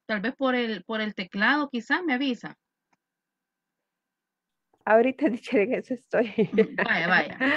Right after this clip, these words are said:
Speaker 1: Si se le hace ahí
Speaker 2: Ya
Speaker 1: más
Speaker 2: se
Speaker 1: com-,
Speaker 2: los mando.
Speaker 1: más
Speaker 2: Ajá.
Speaker 1: complicado ahí, pues no, no, no se preocupe.
Speaker 2: Bye, ahorita se los mando, teacher.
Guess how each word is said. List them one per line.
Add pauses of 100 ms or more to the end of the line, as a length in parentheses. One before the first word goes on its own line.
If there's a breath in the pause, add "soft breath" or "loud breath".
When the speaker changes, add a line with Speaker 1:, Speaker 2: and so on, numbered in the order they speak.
Speaker 1:
Si
se
le
hace
ahí
Speaker 2:
Ya
Speaker 1:
más
Speaker 2:
se
Speaker 1:
com-,
Speaker 2:
los
mando. (380)
Speaker 1:
más
Speaker 2:
Ajá.
Speaker 1:
complicado
ahí,
pues
no,
no, (240)
no
se
preocupe. (400)
Speaker 2:
Bye,
ahorita
se
los
mando,
teacher.